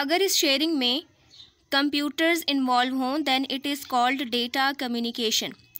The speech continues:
The sharing of data among computers is referred as data communication।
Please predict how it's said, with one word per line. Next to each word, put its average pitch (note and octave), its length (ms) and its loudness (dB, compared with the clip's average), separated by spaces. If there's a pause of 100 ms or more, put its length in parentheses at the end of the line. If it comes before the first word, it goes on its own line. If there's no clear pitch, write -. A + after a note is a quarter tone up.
(400)
The C4+ 140 2
sharing D4+ 500 2
of F4 200 -2
data C4 420 0 (120)
among C4+ 240 0
computers C#4 760 -2
is B3 240 -4
referred C#4 480 0
as A#3+ 280 0
data A#3+ 440 -2
communication। A#3+ 640 -2